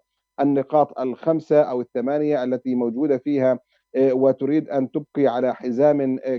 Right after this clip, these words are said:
كامل كمساحة تسيطر عليها، آه، آه، في الجنوب اللبناني. إضافة إلى ذلك ال-، آه، المساحة والتدخل الإسرائيلي المباشر في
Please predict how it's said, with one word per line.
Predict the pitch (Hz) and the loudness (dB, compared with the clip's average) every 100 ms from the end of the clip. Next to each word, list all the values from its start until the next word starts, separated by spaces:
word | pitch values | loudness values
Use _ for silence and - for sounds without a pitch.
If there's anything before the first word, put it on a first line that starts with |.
| - | -2
كامل | 143 143 135 - | -2 0 -2 -2
كمساحة | 123 120 143 139 - 131 123 _ _ _ - | -2 -2 0 -2 0 -2 -2 _ _ _ -10
تسيطر | 127 135 147 147 123 | -2 2 2 2 0
عليها، | 117 127 139 131 123 - | 0 -2 -2 -2 -2 -4
آه، | 117 110 | -6 -6
آه، | 113 | -6
في | 127 123 | -4 -4
الجنوب | 117 120 123 127 | -2 0 0 0
اللبناني. | 113 110 104 107 113 160 - _ _ 131 | -2 -2 -2 -2 -2 -4 -8 _ _ 2
إضافة | 170 226 233 | 4 6 4
إلى | 180 180 | 2 2
ذلك | 165 139 143 156 165 170 - | 2 0 -2 -2 -2 -2 -2
ال-، | 156 151 - | -2 -2 -4
آه، | 139 139 - 143 | -4 -6 -2 -2
المساحة | 139 139 - 214 - 180 208 - _ _ | 0 0 4 4 4 0 0 -8 _ _
والتدخل | 123 160 170 151 147 135 143 151 190 - 180 | 6 8 6 4 -4 -6 -2 0 0 0 -2
الإسرائيلي | 156 156 160 165 - 160 - 185 180 160 | -2 -4 -6 -6 -2 -2 -2 -4 -2 -2
المباشر | 165 160 190 196 202 180 | -2 2 2 2 -2 -4
في | - 185 185 | -6 0 0